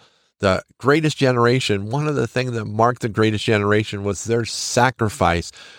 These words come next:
for others. And so much of the community spaces that we have to this day, the parks and the recreational areas, are from the greatest generation sacrificing of their own wealth, of their own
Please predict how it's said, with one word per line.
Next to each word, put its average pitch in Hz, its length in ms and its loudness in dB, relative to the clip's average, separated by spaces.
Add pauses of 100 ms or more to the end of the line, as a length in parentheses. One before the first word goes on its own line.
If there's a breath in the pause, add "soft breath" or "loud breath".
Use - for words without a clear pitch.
(140 loud breath)
for 101 400 0
others. 92 560 0 (260 soft breath)
And 98 140 -6
so 143 400 0
much 131 540 0
of 104 80 -2
the 104 80 -2
community 123 500 -2
spaces 110 680 -2
that 98 160 -4
we 120 220 -2
have 117 460 2 (800)
to 110 140 0
this 101 240 0
day, 123 380 0 (400 loud breath)
the 98 120 -2
parks 131 460 0
and 101 160 -4
the 104 80 -2
recreational 117 880 0
areas, 104 600 0 (460 loud breath)
are 104 300 4
from 98 180 -4
the 95 80 -2
greatest 110 400 -2
generation 98 580 0
sacrificing 95 1000 -2
of 92 140 -6
their 98 220 0
own 120 320 0
wealth, 127 320 2 (300 loud breath)
of 104 140 -6
their 107 260 0
own 127 220 2